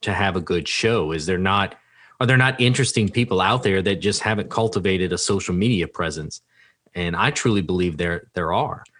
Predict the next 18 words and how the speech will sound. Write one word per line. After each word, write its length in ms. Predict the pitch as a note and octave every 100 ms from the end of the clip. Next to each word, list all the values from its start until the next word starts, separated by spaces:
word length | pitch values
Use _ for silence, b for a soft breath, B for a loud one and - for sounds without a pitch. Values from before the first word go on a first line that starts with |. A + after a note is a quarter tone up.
| b b b
And 160 | E2 E2
so 480 | - F2+ E2+ D#2+ -
I 100 | E2+
said, 240 | E2+ F#2 E2
"Well, 260 | F#2 A#2+
I 100 | G#2+
know 160 | G#2 G#2
one 260 | G#2 G#2
way 180 | G2+ G2
that 260 | G2+ G2 - _ _ -
I 140 | F#3+
can 180 | - G#2
be 120 | G2+
on 100 | G2
a 20 |
podcast 560 | G2 C#3 D3+ B2 F#2+ -
again." 320 | D#2 D#2+ D#2
And 240 | E2+ F2+